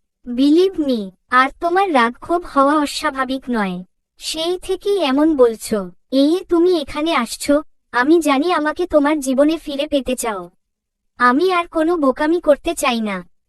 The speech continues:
I will come back into your life, if you want।" ইভানের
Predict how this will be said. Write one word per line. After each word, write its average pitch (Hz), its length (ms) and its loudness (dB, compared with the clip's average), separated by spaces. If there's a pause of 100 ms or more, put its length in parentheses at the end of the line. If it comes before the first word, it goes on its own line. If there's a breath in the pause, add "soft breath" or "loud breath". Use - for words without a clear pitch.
I 247 180 4
will 320 380 4
come 311 280 0
back 247 280 -2
into 311 240 0
your 285 240 0
life, 262 680 -4
if 330 220 2
you 349 120 6
want।" 196 380 0 (540)
ইভানের 330 480 -2